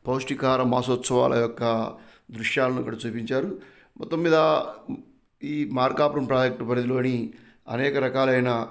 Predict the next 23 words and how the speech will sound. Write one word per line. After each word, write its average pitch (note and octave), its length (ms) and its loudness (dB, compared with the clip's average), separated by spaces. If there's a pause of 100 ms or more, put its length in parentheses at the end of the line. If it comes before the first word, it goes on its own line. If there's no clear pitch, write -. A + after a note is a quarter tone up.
(140)
పౌష్టికాహార B2 680 0 (460)
మాసోత్సవాలు B2 520 -6
జరిగిన A#2 180 -2
కార్యక్రమాలు B2 680 -2
మొత్తం A#2 320 -4
కూడా A#2+ 360 -2 (360)
సిడిపో B2 360 -6
సుశీలాదేవి A#2+ 480 -4
అధ్యక్షతన A#2 500 -6
సూపర్వైజర్ల A#2 440 -4
పర్యవేక్షణలో A#2+ 800 -2 (360)
కార్యకర్తలు, B2+ 480 0
ఆయాలు B2 380 0
చాలా A#2 120 0
అద్భుతంగా A#2 340 -2
నిర్వహించారు. A#2 680 0 (460)
సబ్ D3 340 -2
డివిజన్ E3 520 4 (160)
మొత్తం C#3 280 -2
కూడా C#3+ 140 2
ఇలానే C3+ 200 2
జరిగిందని B2+ 340 0
చెప్పేసి C3+ 640 -4